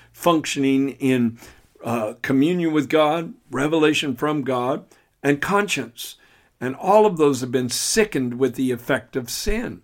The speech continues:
You, you've been, in fact, cut off from communion with God,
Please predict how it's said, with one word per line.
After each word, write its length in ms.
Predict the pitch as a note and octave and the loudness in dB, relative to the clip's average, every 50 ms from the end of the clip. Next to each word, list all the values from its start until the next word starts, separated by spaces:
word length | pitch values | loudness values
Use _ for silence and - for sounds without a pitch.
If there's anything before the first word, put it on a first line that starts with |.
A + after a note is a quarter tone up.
| _ _ - - - _ _ _ | _ _ -20 -20 -20 _ _ _
You, 120 | - B2 | -2 0
you've 440 | C3 C3+ C3 - - C3 C3 C3+ B2+ | 0 0 0 -2 -2 0 0 0 0
been, 240 | B2 C3 B2+ B2 B2 | -2 -4 -4 -4 -6
in 200 | - C3 B2+ B2 | -6 -6 -6 -6
fact, 540 | A#2 - - D3+ E3+ F3+ E3+ - _ _ - | -6 -6 -4 -2 -2 -2 -4 -8 _ _ -8
cut 220 | - - C3 A#2+ | -4 -2 -2 0
off 400 | A#2 C3 E3+ A3+ C4 A3+ - - | 0 2 2 2 0 -2 -6 -10
from 300 | - - - B2+ A#2+ A2 | -12 -8 -6 -4 -4 -4
communion 560 | - - B2 B2 A#2+ B2 B2+ B2+ B2+ A#2+ A#2+ | -4 -4 -4 -2 -2 -2 -2 -2 -2 -2 -2
with 220 | A2+ A2+ A2+ A2+ A2+ | -4 -4 -6 -6 -4
God, 420 | B2 B2 A#2+ A#2 B2 D#3+ A3 C4+ | -4 -2 -2 0 0 0 -2 -4